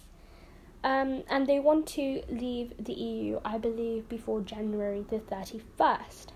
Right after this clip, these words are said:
Now, the thing is, it's about, can we trust this to happen, as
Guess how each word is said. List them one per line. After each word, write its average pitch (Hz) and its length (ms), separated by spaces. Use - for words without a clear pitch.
Now, 320 540
the 311 220
thing 370 240
is, 208 380
it's 294 180
about, 302 460
can 285 340
we 277 120
trust - 460
this 277 200
to 240 100
happen, 294 460
as 240 340